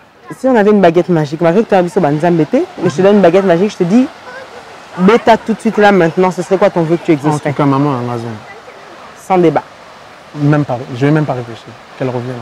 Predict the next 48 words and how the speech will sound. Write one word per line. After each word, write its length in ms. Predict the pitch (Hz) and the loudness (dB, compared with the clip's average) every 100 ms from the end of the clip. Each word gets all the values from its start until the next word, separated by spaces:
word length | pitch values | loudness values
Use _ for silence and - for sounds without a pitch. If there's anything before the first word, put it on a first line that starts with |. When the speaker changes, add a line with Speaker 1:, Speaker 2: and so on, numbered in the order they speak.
| 107 | -16
Speaker 2:
encore. 120 | - - - - - - - - - - - - - - | -20 -20 -20 -20 -20 -20 -20 -20 -20 -20 -20 -20 -20 -2
Speaker 1:
Père 140 | 214 185 | 0 0
de 80 | |
famille. 340 | 175 175 165 160 151 - - - | -4 -4 -4 -6 -10 -20 -18 -2
Speaker 2:
Oui, 100 | 151 - | -2 -2
Speaker 1:
Un 80 | - | -2
papa 200 | 208 139 | 0 2
Speaker 2:
de 40 | 131 | 4
deux 60 | 156 | 2
Speaker 1:
comment ? 180 | 160 147 | 0 -4
Speaker 2:
magnifiques 680 | 143 135 139 160 156 - 151 - - 190 | -4 0 0 2 0 -2 -8 -8 -16 -14
et 40 | 127 | -10
charmantes 340 | 135 127 123 - | -8 -10 -12 -14
filles. 80 | 127 - - 403 539 605 571 - - - - | -20 -20 -20 -18 -18 -16 -18 -18 -20 -16 -8
Speaker 1:
Un 40 | |
Speaker 2:
Un 40 | 165 | 0
Speaker 1:
papa 200 | 175 185 | 2 4
Speaker 2:
papa 160 | 170 | 4
Speaker 1:
comment ? 140 | 170 175 - - - 214 | 4 2 -4 -18 -6 -2
Speaker 2:
Un 100 | 202 | 2
peu 140 | 226 | 2
poule, 340 | - 220 220 | 0 2 4
un 80 | 190 | 4
peu 520 | 160 185 180 180 180 180 170 - - - - - - - | 2 2 4 4 4 0 -6 -18 -18 -18 -20 -20 -20 -12
strict 380 | - 196 - | -2 0 0
en 80 | 165 | 0
même 180 | 165 165 | 2 0
temps. 420 | - 175 190 196 | 0 0 2 2
Et 360 | 156 143 139 131 | 4 4 2 2
Speaker 1:
Poule 140 | 269 262 | 4 4
est 80 | |
strict, 340 | 220 - 254 220 | 4 0 -2 0
et 80 | 208 | 0
Simba, 320 | - 262 170 | 2 4 6
Speaker 2:
et 40 | |
Speaker 1:
attends. 300 | 165 147 285 190 - - | 4 2 -2 -4 -4 2
Speaker 2:
t'es, 100 | 196 | 4
mais 120 | 185 | 6
pas 120 | 226 | 4
dans 80 | 185 | 4
les 140 | 180 | 2
Simba, 240 | 170 170 139 | 2 2 2
hein. 200 | 127 156 | 0 2
Les 100 | 170 | 4
Speaker 1:
Mm. 80 | 220 | 4
Speaker 2:
filles 120 | 202 | 4
le 120 | 165 151 | 4 2
savent. 240 | 170 139 | 2 0